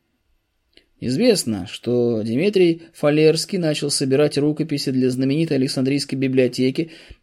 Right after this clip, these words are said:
к тому же при нём было положено начало перевода иудейской Торы на греческий, Пятикнижие Моисеева. Чем же Деметрий провинился перед младшим Птолемеем? Или иначе, почему он предпочёл ему Калимаха?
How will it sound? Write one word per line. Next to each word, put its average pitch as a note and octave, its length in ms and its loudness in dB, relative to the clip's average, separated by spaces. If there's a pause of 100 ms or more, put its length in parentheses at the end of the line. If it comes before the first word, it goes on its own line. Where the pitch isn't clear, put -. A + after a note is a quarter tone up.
к - 60 -20
тому G#2 200 -6
же B2 120 -2
при A2+ 140 -4
нём C3+ 240 -2
было D#3 200 4
положено D3+ 500 0
начало D#3+ 380 2
перевода D#3+ 440 2
иудейской D3 720 0
Торы F#3 400 4
на B2+ 140 0
греческий, - 680 -4 (260)
Пятикнижие B2 600 -4
Моисеева. D3+ 680 0 (680)
Чем G#3 260 0
же B2+ 120 -2
Деметрий D3 460 2
провинился D3+ 600 0
перед C#3+ 240 -4
младшим C#3+ 460 -2
Птолемеем? C#3+ 680 -2 (840)
Или A#2+ 200 0
иначе, A#2+ 400 0 (200)
почему D#3+ 540 2
он C#3 360 4
предпочёл C3 680 2
ему C3 520 0 (140)
Калимаха? D3+ 720 0